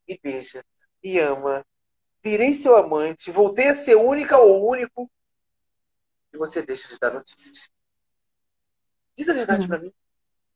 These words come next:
Speaker 1: Fica somente nas suas mãos, né? Que apenas se sentia amado por mim, né? Quer que eu volte a dar na sua cara,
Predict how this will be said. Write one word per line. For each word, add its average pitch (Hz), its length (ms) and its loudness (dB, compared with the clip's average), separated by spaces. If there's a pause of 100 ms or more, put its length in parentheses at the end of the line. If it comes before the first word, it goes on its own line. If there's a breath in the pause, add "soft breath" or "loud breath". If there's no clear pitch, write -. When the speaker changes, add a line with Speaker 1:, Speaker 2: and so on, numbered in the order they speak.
(440)
Speaker 1:
Fica 170 200 -6
somente 165 500 -8
nas 156 120 -10
suas 160 260 -8
mãos, 139 240 -8
né? 143 100 -10 (1500)
Que - 120 -8
apenas 285 680 -2
se 285 140 -12
sentia 220 580 0
amado 208 480 0
por 175 180 -10
mim, 160 220 -10 (480)
né? - 240 -4 (1500 loud breath)
Quer 330 200 4
que 311 100 -8
eu 302 160 2
volte 254 640 6
a 226 80 6
dar 240 300 2
na 233 100 4
sua 381 480 2
cara, 156 560 4